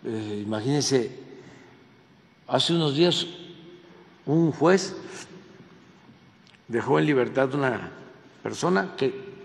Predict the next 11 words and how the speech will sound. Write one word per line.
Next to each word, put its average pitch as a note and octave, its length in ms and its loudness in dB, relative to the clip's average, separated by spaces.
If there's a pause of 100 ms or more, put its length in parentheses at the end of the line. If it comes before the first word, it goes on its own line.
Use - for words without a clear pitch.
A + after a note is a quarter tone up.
(1200)
tenía D3 400 6
armas F3+ 500 2 (560)
de A2 120 0
alto C#3+ 220 0
poder C3 600 -2 (1000)
y C#3+ 120 2
droga. C3 440 6 (3000)
Y B2 720 4
el A#2+ 140 2
razonamiento B2+ 880 0 (1800)
fue D3 340 4